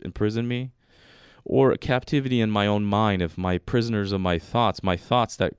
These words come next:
cause me to be in prison, even in, when I'm in a free world or in a free country where I have so many freedoms to be successful if I choose to, or if I put forth an effort.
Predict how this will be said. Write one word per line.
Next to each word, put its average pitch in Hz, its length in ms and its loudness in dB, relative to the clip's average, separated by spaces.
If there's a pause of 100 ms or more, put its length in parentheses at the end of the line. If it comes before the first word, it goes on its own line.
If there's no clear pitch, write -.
(100)
cause 151 340 2
me 92 300 -2 (300)
to - 80 -20
be 107 160 2
in 98 160 2
prison, 104 520 0
even 104 240 0
in, 101 260 0
when 98 140 0
I'm 95 220 0
in 98 100 2
a 95 60 0
free - 200 -4
world 92 500 4 (540)
or 90 220 2
in 92 100 0
a 85 40 0
free 101 200 -2
country - 420 -2
where 90 200 2
I - 20 2
have 98 160 -4
so - 220 -4
many 110 180 -4
freedoms 95 580 -2 (340)
to 95 120 -8
be 92 160 0
successful - 600 -4
if 80 120 -6
I 85 80 0
choose 110 380 -4
to, 80 320 -4 (380)
or 90 160 0
if - 120 -4
I 87 60 2
put - 260 0
forth 90 320 -2
an 85 100 0
effort. 87 440 -2